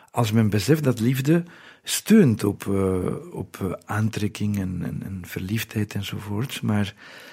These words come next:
maar, eh, heeft veel te doen met de wil. Ik weet niet hoe ik mij in de toekomst zal voelen,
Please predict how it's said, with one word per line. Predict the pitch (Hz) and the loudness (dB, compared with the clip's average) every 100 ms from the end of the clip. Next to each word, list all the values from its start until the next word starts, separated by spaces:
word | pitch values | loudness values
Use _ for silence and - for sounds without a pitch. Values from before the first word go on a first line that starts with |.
| - - | -20 -20
maar, | - 117 117 - | -2 2 2 2
eh, | - - - - - - - - - - _ _ _ _ _ _ _ _ _ - | -4 -6 -10 -8 -6 -8 -10 -14 -16 -20 _ _ _ _ _ _ _ _ _ -4
heeft | - 117 | 0 0
veel | - 139 127 | 4 4 4
te | 117 | 2
doen | 110 175 - | 4 4 4
met | 113 | 2
de | 101 98 | 2 2
wil. | 104 180 101 87 - _ _ _ _ _ _ _ _ _ - _ | 4 4 2 -2 -10 _ _ _ _ _ _ _ _ _ -20 _
Ik | - 123 110 - | -4 -2 -2 0
weet | 131 151 170 123 | 6 8 8 6
niet | 127 123 | 2 2
hoe | - 117 | 0 0
ik | 110 | 0
mij | 107 107 | 0 0
in | 82 107 | 0 -2
de | 98 | -4
toekomst | - 151 127 107 101 - | -4 -4 -2 -4 -6 -10
zal | - 110 101 92 | -10 -6 -4 -4
voelen, | - - 180 123 85 - | -8 -6 -2 -2 -2 -6